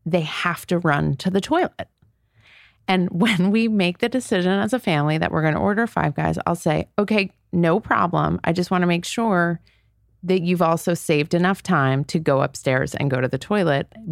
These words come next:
before, you know, you go out or you get on a FaceTime or whatever." And they're like, "Oh yeah, Mom, we're like,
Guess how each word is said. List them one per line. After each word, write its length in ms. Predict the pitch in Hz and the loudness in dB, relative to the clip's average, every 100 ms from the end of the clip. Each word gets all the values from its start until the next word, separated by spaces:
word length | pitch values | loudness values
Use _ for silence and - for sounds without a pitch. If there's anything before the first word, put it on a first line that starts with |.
| 156 | -4
before, 560 | 160 - 147 143 139 - | -4 0 -2 0 -2 -2
you 120 | 160 | -2
know, 200 | 131 113 | -2 -4
you 120 | - 135 | -6 -4
go 140 | 147 | 0
out 300 | 214 208 165 | 2 2 2
or 60 | 143 | 2
you 260 | 139 139 135 | 0 -6 -2
get 140 | 156 | 0
on 140 | 139 135 | 2 0
a 40 | |
FaceTime 440 | 135 160 - 139 131 | 0 -2 0 0 0
or 40 | |
whatever." 300 | 147 139 135 | 0 0 0
And 140 | - 156 | 0 2
they're 100 | 160 | 2
like, 180 | 175 - | 2 0
"Oh 80 | |
yeah, 200 | 262 277 | 0 2
Mom, 260 | 220 175 170 | 2 0 0
we're 140 | 185 | 0
like, 300 | 220 220 196 | 0 0 -2